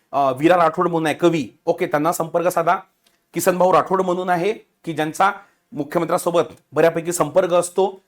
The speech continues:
बरोबर नाही का, त्यांना संपर्क साधा, म्हणजे ते तुम्हाला याचे facts and figure हे तुम्हाला सांगतील. ओके, कारण त्याचे facts and figure मला माहित नाहीये, मला फक्त माहित आहे कारण मी जो अभ्यासक आहो तो संविधानाचा अभ्यासक आहो, मी कॉन्स्टिट्यूशनचा अभ्यासक आहो आणि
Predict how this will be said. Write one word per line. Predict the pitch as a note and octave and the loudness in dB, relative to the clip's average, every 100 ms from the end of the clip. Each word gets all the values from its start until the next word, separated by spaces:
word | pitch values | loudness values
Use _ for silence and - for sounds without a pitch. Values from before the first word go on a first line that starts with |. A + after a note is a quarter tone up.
| _ _ | _ _
बरोबर | D#3+ G#3+ | -2 0
नाही | A3+ | 0
का, | G#3 A#2 - | 0 0 0
त्यांना | D3+ F3+ | 0 0
संपर्क | G#3 F3+ F#3 | -2 -2 -2
साधा, | F#3+ F#3 E3+ G#3 - _ _ | 0 0 2 0 -2 _ _
म्हणजे | E3 F3+ F#3 | -2 -2 -2
ते | A3+ | -4
तुम्हाला | G#3+ F#3 G3+ | -2 0 2
याचे | G3 E3+ G3+ A#3 | 2 0 0 0
facts | C#4+ - - - C#4 - B3 | 0 -10 -10 -6 -6 -4 -2
and | A#3+ - | -4 -4
figure | F#3 F3+ - - | -4 -2 -2 -4
हे | - | -8
तुम्हाला | E3 D3 F#3 | -6 -2 -2
सांगतील. | - B3 F3 C3 - _ _ _ _ _ - | -2 -4 -4 -12 -14 _ _ _ _ _ -4
ओके, | G3+ D4 | -2 -2
कारण | - _ - F#3+ | -4 _ -6 -4
त्याचे | G3+ A3+ | -2 -4
facts | C4 A3 - | -4 -4 -2
and | B3+ | -2
figure | G#3+ A#3 | 2 2
मला | A3+ A3 | 4 2
माहित | G3+ - | 2 -2
नाहीये, | F3 C#3 A2 - _ - | -2 -2 -4 -10 _ -16
मला | B2+ C#3 F#3+ C#4+ | -4 2 4 4
फक्त | B3 B3 A#3 | 2 0 0
माहित | F#3+ E3+ F3 | 0 -2 0
आहे | G3+ | -2
कारण | G#3+ - F3+ | -2 -4 -4
मी | G3 C#4 D4+ D4+ _ - | -2 -2 -2 -6 _ -2
जो | E3+ | 2
अभ्यासक | A#3 G3+ C#3 A#3+ A#3+ A#3+ | 2 0 2 2 2 2
आहो | F3 C3 - | 2 2 0
तो | B3+ | -2
संविधानाचा | A3+ A#3 A3+ A#3 | 0 0 0 2
अभ्यासक | G3+ E3 F3 D3+ A#2 | 2 2 0 -2 -4
आहो, | G#2 _ _ _ _ _ - | -8 _ _ _ _ _ -10
मी | G#3+ | -4
कॉन्स्टिट्यूशनचा | G3+ A3+ A3+ G3+ - C4 A#3+ | 0 0 0 -2 0 2 2
अभ्यासक | F3 F#3 - D3+ | 2 0 0 -2
आहो | A2 - _ _ | -4 -6 _ _
आणि | D#3 | -8